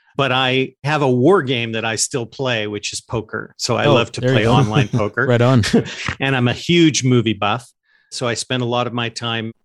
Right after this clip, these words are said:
Speaker 1: usually on historical stuff 'cause it's so impressing upon this conversation. So those are two of my passions. And if I get a chance to water ski, that's my favorite sport.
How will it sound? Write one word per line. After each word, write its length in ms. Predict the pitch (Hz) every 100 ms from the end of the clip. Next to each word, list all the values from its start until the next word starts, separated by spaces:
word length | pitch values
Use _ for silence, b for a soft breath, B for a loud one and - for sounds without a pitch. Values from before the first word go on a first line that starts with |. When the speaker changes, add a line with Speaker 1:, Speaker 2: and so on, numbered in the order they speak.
| _ -
Speaker 1:
usually 420 | 226 226 170 156
on 100 | 135
historical 680 | 120 123 - 120 127 143 147
stuff 320 | - 170 175
'cause 200 | 139 117
it's 140 | 113 -
so 300 | 123 113 - _ _ _
impressing 640 | 123 110 - 120 - 135 123
upon 320 | 113 117 110
this 180 | 113 -
conversation. 760 | 127 117 110 - 127 - 147 143 _ _ _ _
So 180 | - 131
those 200 | 117 117
are 80 | 113
two 180 | - 120
of 60 |
my 120 | 110
passions. 460 | 107 120 110 131 113
And 140 | 120
if 140 | 117 117
I 100 | 113
get 280 | 98 139 131
a 40 |
chance 320 | 123 131 120
to 80 | 127
water 280 | 110 113 107
ski, 360 | - - 107 104
that's 260 | 104 -
my 160 | 113 104
favorite 380 | - 101 95 -
sport. 340 | - 107 147